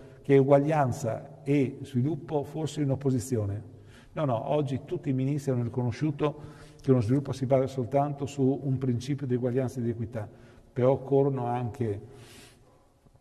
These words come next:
insegnanti che percepiscano che l'educazione civica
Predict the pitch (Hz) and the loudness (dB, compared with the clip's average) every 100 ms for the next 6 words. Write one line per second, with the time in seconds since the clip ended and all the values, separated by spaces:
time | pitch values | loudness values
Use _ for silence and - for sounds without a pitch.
0 | _ - 123 123 104 104 90 - 131 - | _ -2 0 2 2 2 0 -2 -2 -4
1 | - - - - - - - - 139 135 | -18 -20 -20 -20 -20 -20 -20 -2 0 2
2 | 135 139 151 170 - 139 120 - 135 123 | 0 0 -2 -6 -4 -4 -4 -2 0 0
3 | 127 135 123 120 113 131 139 151 147 - | -4 -6 -4 -4 -4 -4 -6 -8 -10 -10
4 | 156 160 147 147 131 131 - - | -10 -8 -6 0 0 0 -12 -20